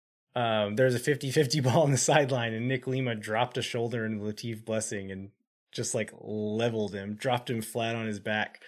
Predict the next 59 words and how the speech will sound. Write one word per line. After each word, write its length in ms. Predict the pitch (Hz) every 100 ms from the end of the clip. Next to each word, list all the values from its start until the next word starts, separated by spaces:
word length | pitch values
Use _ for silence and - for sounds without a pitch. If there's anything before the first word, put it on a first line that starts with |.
| - - - - _ -
Uh, 320 | 131 117 113 110
and 140 | 156
after 340 | 170 175 165 135
that, 300 | 131 127 -
L 160 | 131 127
A 60 |
F 80 | 117
C 160 | - 113
just 160 | 110
kind 140 | 110 98
of 100 | -
killed 220 | 107 95
it 100 | 90
off. 260 | 87 87
They 140 | - 110
were 160 | 107 104 -
taking 260 | 120 107
it 120 | 107
to 100 | -
the 80 | 104
corner 520 | - 104 101 98 98
and 180 | 98 92
slow 240 | - 104 98
playing 460 | - 98 92 95
it, 240 | 95 95 90
and 220 | 90 87 - - - - _
Edward 260 | 139 135 131
Atuesta 720 | 127 139 120 113 - - 123
<laughs> 20 |
got 220 | 127 110
hurt 320 | 98 110 110
and 80 | 104
just 180 | 110 101
laid 180 | 101 104
on 140 | 104
the 60 | 98
ground 420 | 98 95 95 95
for, 140 | -
like, 160 | 98 98
a 40 |
minute 280 | 90 90 90
and 80 | 90
a 40 |
half, 520 | 87 85 87 87 -
and 120 | 104 92
then 260 | 90 90 -
got 200 | 117 107
up 180 | 107
and 100 | 104
walked 260 | 101 101 -
away 300 | 98 98 98
and 80 | 95
laid 180 | 104 107
on 120 | 104
the 60 |
ground 300 | 98 104 101
again. 480 | 98 98 92 92 90
And 120 | 90
so 320 | - 95 90